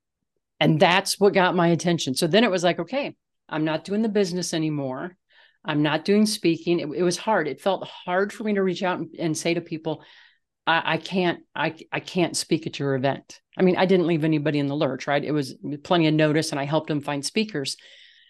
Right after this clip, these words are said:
But that was a huge shift for me. And it was,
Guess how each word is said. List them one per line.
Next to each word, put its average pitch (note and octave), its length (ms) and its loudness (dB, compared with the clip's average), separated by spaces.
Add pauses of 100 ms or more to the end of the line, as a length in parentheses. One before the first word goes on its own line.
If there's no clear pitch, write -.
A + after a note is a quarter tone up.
(680)
But F#3+ 100 4
that F#3 160 8
was G#3 140 4
a D#3+ 60 2
huge E3+ 1040 4 (180)
shift - 440 -2
for - 180 -6
me. - 300 -10 (140)
And E3 100 6
it G3 120 6
was, D#3 520 4